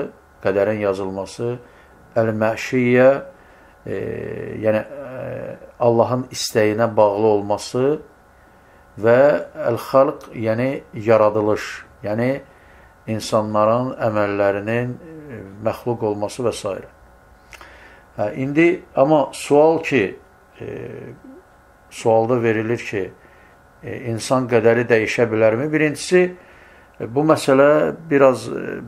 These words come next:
bəzən yanlış başa düşülür. Yəni, e, elə başa düşülür ki, elə bil ki, insan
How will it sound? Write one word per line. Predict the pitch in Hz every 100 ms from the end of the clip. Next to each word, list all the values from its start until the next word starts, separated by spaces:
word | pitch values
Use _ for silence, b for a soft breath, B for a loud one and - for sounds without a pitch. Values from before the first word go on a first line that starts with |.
| 143 -
bəzən | 131 123 123 113
yanlış | 110 113 117 120 -
başa | 101 - 95
düşülür. | - 95 107 120
Yəni, | 123 104 110 120 123 b b b b b b b b b
e, | - 98 - - -
elə | - 117 135 139 - 147
başa | 117 - 131
düşülür | - 127 131
ki, | 131 -
elə | 123 120
bil | 123 127
ki, | 139 127 127 123
insan | 110 135 131